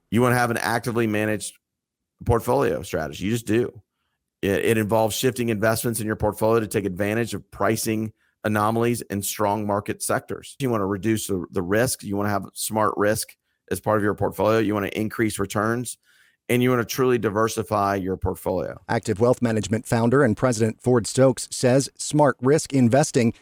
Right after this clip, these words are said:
Speaker 2: is based on the concept that all investments carry some amount of risk, and that the only way to reduce that risk is to diversify.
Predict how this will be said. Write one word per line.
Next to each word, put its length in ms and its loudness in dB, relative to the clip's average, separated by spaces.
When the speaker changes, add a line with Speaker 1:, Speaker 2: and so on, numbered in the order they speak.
Speaker 2:
is 120 2
based 260 2
on 100 6
the 80 4
concept 500 2
that 180 4
all 240 4
investments 480 4
carry 340 4
some 360 2
amount 260 4
of 140 -4
risk, 320 -2
and 160 -2
that 120 -2
the 180 -2
only 260 4
way 220 4
to 120 -2
reduce 420 2
that 200 -2
risk 260 -4
is 100 0
to 120 -4
diversify. 680 0